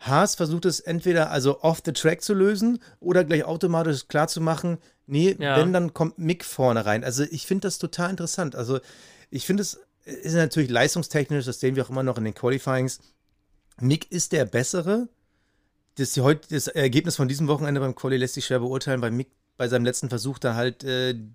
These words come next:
Speaker 1: die Kurve nicht richtig bekommen hat, äh, also quasi das Auto weggeworfen hat und dann, glaub ich, nur eineinhalb Zehntel vor ihm lag, aber,
Speaker 2: Mhm.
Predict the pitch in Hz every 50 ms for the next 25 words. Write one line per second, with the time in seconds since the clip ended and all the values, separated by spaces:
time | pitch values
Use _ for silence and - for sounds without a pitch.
0 | _ _ - 127 123 123 123 110 - - 143 160 156 160 151 147 - 143 151 143
1 | 139 - - 131 - - 143 147 139 135 139 139 - - 135 131 127 131 131 131
2 | 117 117 - 123 120 117 127 131 120 127 117 123 127 - 131 123 131 127 - 127
3 | 117 120 127 - 127 120 107 123 120 127 127 113 120 117 117 120 127 - - 113
4 | 127 139 131 123 107 - - 135 139 147 160 135 - 139 131 127 123 127 131 131
5 | - 135 120 120 120 - 165 147 135 127 127 127